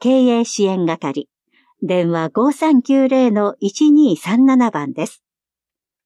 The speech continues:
北区ふるさと農家体験館祭り。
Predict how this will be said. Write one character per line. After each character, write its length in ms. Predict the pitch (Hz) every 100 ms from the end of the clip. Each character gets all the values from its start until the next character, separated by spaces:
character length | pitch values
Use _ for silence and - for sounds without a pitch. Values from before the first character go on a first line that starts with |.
| _ _ _ _ _ _ _ _
北 280 | - - 330
区 280 | 320 220 175
ふ 220 | - 214
る 100 | 311
さ 200 | 320 262
と 180 | 214 165
農 240 | 202 285
家 180 | 277 269
体 240 | 254 240
験 240 | 226 214 202
館 200 | - 180
祭 380 | 156 156 -
り。 120 | 151